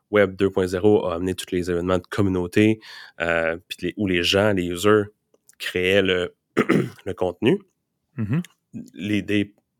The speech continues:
Speaker 1: un des, évidemment, Twitter étant, faisant partie de ces, euh, gros succès, euh, de ce, de l'époque Web deux point zéro, et Web trois, qui était évidemment tout ce qu'on connaît comme la décentralisation. C'est eux qui ont, c'est le Web trois qui amène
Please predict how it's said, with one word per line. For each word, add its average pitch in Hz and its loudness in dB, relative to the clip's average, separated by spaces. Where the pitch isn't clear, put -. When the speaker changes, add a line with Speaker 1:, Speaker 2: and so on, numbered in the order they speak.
Speaker 1:
un 101 2
des, 92 -2
évidemment, 92 -4
Twitter 101 2
étant, 90 -4
faisant 92 -2
partie 87 -2
de 92 -6
ces, 87 -6
euh, 82 0
gros 95 0
succès, 92 -4
euh, 82 -4
de 90 2
ce, - -6
de 87 -4
l'époque 92 0
Web 92 2
deux 92 -2
point 92 -4
zéro, 95 -2
et 117 4
Web 104 2
trois, 110 2
qui 123 -8
était 95 -2
évidemment 92 -4
tout 95 -8
ce - -6
qu'on 90 -2
connaît 92 -2
comme 90 -2
la 87 -2
décentralisation. 90 -2
C'est - -4
eux 95 0
qui 92 -2
ont, 87 -2
c'est - -8
le 90 -4
Web 95 2
trois 104 2
qui 90 -2
amène 90 -2